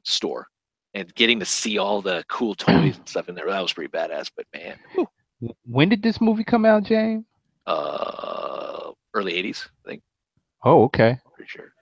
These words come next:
Speaker 1: I think it's early. I'm sure someone in the chat is gonna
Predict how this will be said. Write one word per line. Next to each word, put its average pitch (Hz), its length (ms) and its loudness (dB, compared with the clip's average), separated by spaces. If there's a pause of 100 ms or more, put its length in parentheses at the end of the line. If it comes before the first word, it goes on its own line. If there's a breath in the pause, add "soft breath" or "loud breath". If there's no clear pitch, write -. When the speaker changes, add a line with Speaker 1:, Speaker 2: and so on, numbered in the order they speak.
(160)
Speaker 1:
I - 60 -20
think 190 140 -8
it's - 140 -12
early. 65 400 -10 (2250 soft breath)
I'm 117 80 0
sure 107 160 0
someone 85 220 -6
in - 40 -20
the - 60 -20
chat - 320 -6
is - 80 -14
gonna - 140 -18